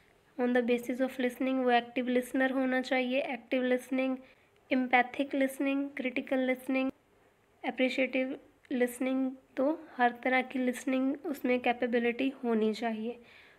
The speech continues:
On the basis of thinking style, थिंकिंग स्टाइल के भी उसका अच्छा होना चाहिए। रिफ्लेक्टिव थिंकर्स होते हैं, कुछ क्रिएटिव थिंकर्स होते हैं, और प्रैक्टिकल और कॉन्सेप्चुअल थिंकर्स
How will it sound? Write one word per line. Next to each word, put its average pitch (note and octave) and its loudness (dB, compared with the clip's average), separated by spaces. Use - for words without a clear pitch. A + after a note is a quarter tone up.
On A#3+ 2
the A#3+ 4
basis A#3+ 0
of B3 0
thinking C4+ 0
style, B3 2
थिंकिंग B3 -2
स्टाइल B3 0
के B3+ -2
भी B3 0
उसका B3 2
अच्छा A#3+ -2
होना B3 0
चाहिए। A#3 -2
रिफ्लेक्टिव B3 2
थिंकर्स B3+ 2
होते B3 -2
हैं, A#3+ 0
कुछ B3 -6
क्रिएटिव B3 0
थिंकर्स B3+ 0
होते B3 -2
हैं, B3+ -2
और A#3+ 2
प्रैक्टिकल C4 0
और C4 -2
कॉन्सेप्चुअल A#3+ -4
थिंकर्स A3+ -4